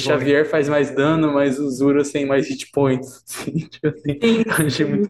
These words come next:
Speaker 3: bem
Speaker 2: bom.
Speaker 3: pensado.
Speaker 2: Eu gosto também da parte que o, o Icarus vai atacar o Zuras, que o Icarus fala, tipo assim, pros X-Men, "Não, vocês não podem matar nenhum, nenhum Eterno." Ele não explica, mas ele fala que não. E aí, quando ele atinge o Zuras, eu falei, "Cara, ele matou o cara na, na maior, assim."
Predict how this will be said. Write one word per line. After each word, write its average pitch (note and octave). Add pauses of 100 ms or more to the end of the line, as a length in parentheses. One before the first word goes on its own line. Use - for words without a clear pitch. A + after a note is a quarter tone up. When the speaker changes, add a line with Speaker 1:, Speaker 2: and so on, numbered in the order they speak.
Speaker 3:
bem G4+
Speaker 2:
bom. - (160)
Speaker 3:
pensado. F3+ (320)
Speaker 2:
Eu C#3+
gosto D3+
também D3+
da D3+
parte D3+
que -
o, C3 (140)
o B2
Icarus B2
vai A#2+
atacar A#2
o B2+
Zuras, C3
que -
o C3
Icarus C3
fala, C3+
tipo -
assim, C3+
pros C3
X-Men, C3+
"Não, C#3+
vocês A#2
não A#2
podem C3
matar D3
nenhum, C4+
nenhum D#3+
Eterno." C#3+
Ele C3
não C#3
explica, C#3+
mas D3+
ele D#3
fala D3
que -
não. C3+
E D3+
aí, D3+
quando E3
ele D#3+
atinge D3+
o C3
Zuras, E3
eu D3
falei, C#3+
"Cara, D#3
ele C3
matou C#3
o -
cara D3+
na, C#3+
na D#3
maior, F#3
assim." B2+